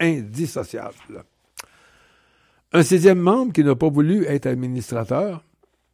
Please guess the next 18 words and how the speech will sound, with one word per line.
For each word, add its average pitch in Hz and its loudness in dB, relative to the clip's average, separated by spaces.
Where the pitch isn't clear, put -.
Rénal 113 -4
Bélanger, 135 -2
a 135 2
démissionné 190 2
avant 170 -2
la 147 -2
vente 180 2
de 143 0
l'immeuble. 123 0
Parce 135 4
qu'il 147 2
se 143 0
sentait 139 0
m-, 131 -6
plus 180 0
à 143 4
l'aise, 175 0
quand, 165 2